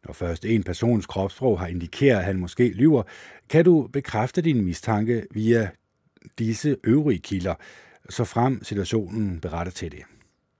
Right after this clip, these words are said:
Følelsesmæssig gemmeleg.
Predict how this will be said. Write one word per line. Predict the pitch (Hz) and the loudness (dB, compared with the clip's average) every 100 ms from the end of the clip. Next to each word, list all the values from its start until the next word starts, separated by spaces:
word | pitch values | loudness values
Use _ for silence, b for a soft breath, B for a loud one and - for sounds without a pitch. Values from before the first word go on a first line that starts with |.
| _ _ _ _ _ _ _ _ _ _ B B B B B | _ _ _ _ _ _ _ _ _ _ B B B B B
Følelsesmæssig | - 165 156 151 110 95 101 - | 6 6 6 -2 -2 -4 -4 -8
gemmeleg. | 82 95 67 | -8 -8 -10